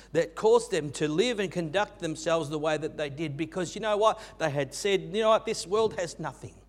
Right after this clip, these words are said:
This world means nothing. It has nothing to do and bear on the eternal things and the promises." And they hadn't even received the promises of God,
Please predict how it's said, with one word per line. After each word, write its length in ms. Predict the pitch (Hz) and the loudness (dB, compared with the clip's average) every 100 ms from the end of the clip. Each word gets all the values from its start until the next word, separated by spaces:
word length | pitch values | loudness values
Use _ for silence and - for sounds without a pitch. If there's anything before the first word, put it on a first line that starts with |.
| - - - - - - - | -20 -20 -20 -20 -20 -20 -6
This 280 | 226 - - | -4 -2 4
world 280 | 220 220 196 | 4 4 2
means 260 | 220 - | -2 -2
nothing. 400 | 202 185 185 127 - - | -2 -2 -2 -6 -8 -4
It 80 | 190 | 0
has 200 | 196 196 | 0 2
nothing 380 | 220 220 226 214 | 0 0 0 -2
to 120 | 214 | -2
do 320 | 151 233 220 - - - | -2 -2 -2 -2 -8 -6
and 160 | 165 | -2
bear 280 | 139 214 220 | 4 4 6
on 160 | 196 185 | 4 4
the 80 | 175 | 2
eternal 400 | 160 - 220 226 | 0 0 0 0
things 380 | 214 190 180 175 | -2 0 0 0
and 100 | 175 | 0
the 60 | 165 | 2
promises." 500 | 208 220 202 185 196 | 2 2 0 -2 2
And 80 | |
they 120 | 233 247 | 4 4
hadn't 220 | 240 247 | 2 0
even 240 | 220 226 | -2 0
received 600 | 202 190 - 254 277 262 | 2 2 2 2 2 0
the 100 | 226 | -2
promises 540 | - 190 185 170 175 165 | 0 -2 -2 -4 -6 -6
of 180 | 170 165 | -4 4
God, 240 | 160 | 4